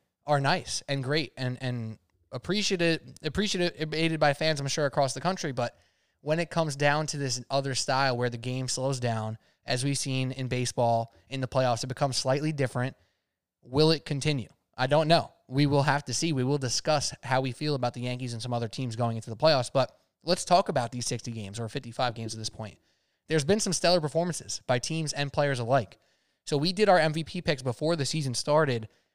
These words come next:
And you know what? We, we did all right. I think we actually picked a bunch of players who were real close outside of Aaron Judge and his obvious injuries,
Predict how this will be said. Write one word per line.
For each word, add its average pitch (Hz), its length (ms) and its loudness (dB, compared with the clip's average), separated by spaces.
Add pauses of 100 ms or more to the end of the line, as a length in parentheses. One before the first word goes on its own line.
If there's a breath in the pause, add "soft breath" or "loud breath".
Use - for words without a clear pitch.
And 170 160 0
you 170 60 2
know 208 100 6
what? 240 160 6
We, 175 160 -2
we 202 140 -2
did 254 140 0
all 226 80 8
right. 156 280 4
I 143 120 0
think 208 180 -2
we 190 160 2
actually 170 260 0
picked 156 200 -4
a 143 40 -6
bunch 147 220 0
of - 80 -12
players 147 260 2
who 147 60 -2
were 139 80 -2
real 135 160 0
close 131 300 0
outside 165 360 4
of 156 140 0
Aaron 135 240 -2
Judge 131 320 2
and 117 80 -2
his 120 160 -4
obvious 127 420 -2
injuries, 131 520 -4